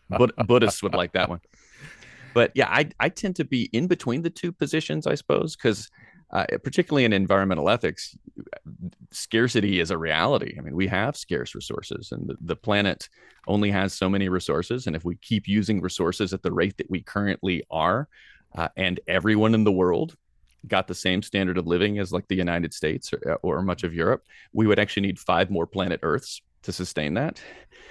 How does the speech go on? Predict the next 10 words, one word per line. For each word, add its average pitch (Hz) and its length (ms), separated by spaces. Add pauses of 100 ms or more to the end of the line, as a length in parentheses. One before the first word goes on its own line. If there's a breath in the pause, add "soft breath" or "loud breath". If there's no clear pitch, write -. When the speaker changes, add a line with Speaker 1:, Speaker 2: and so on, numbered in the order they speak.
(120)
Speaker 1:
Mm. 92 120
Speaker 2:
So, 87 520
I 90 100
mean, 90 280 (460)
overpopulation's 95 920
a 95 60
problem, 92 500
consumerism's 90 760
a 90 40
problem, 87 680